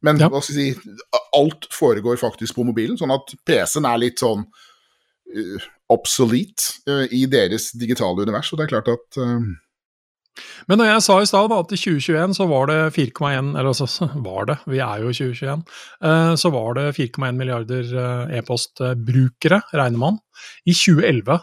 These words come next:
Speaker 2: så var det tallet faktisk omvendt, det var en komma fire milliarder e-postbrukere. Og så anslo man at det ble sendt ut femti milliarder ikke e-, spam-e-poster. Eh, så, eh,
Speaker 1: Ja.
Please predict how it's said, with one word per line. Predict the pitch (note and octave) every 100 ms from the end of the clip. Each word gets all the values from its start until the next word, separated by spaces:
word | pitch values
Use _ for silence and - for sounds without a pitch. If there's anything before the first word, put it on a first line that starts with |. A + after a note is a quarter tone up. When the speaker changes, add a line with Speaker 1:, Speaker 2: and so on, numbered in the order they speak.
| _
Speaker 2:
så | - D#3
var | E3
det | C#3 -
tallet | A#2+ G#2 C3+
faktisk | A#2+ - - -
omvendt, | A2+ A2 D#3 F#3+
det | D#3+ -
var | E3 -
en | - A#2 A#2+
komma | - C#3+
fire | - - C#3 G2+
milliarder | F#2+ G2 G#2+ A2+ B2+ B2+
e-postbrukere. | B2 C3+ - C#3 B2 E3 - _ _ _ - - -
Og | C#3+
så | E3+
anslo | B2+ B2+ - D3+ D3+
man | D#3 E3+ E3+
at | C#3+ - _
det | C#3
ble | C#3+
sendt | D#3+ E3 A2 -
ut | C#3+
femti | - - C#3+ A2+ - _ D#3 C#3+
milliarder | C#3+ D3 D3 A2+ G#2+ A2+ D#3 E3 _ _ _ _ _ -
ikke | - _ - A#2+
e-, | C3 B2 _ _ _ _ -
spam-e-poster. | - C#3+ C3+ D3 - - D3 E3 C#3 - F#3 _ _ _ _ - - _
Eh, | D3 D3 D3+ D3+ D3 D3 C#3+ C#3+ D3+ C3+ C3+
så, | C3 - D3+ D3 D3 C#3+
eh, | C#3+ B2+ -
Speaker 1:
Ja. | G2+